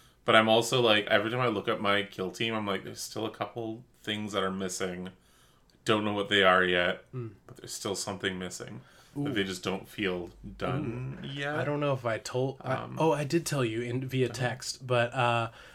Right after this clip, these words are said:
Speaker 2: I bought a bunch of fucking <laughs> Warhammer off eBay.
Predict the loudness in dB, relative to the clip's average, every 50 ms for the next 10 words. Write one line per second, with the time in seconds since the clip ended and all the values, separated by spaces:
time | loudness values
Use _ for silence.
0 | -20 -20 -6 0 2 2 2 4 6 8 10 10 8 8 4 4 2 2 2 0
1 | -2 -2 -4 -4 -4 0 2 2 2 2 2 2 2 2 4 4 2 2 2 -2
2 | -10 -16 -14 -8 -4 -2 0 2 2 2 2 2 2 2 6 6 8 8 8 8
3 | 6 4 2 0 0 0 2 0 0 0 -4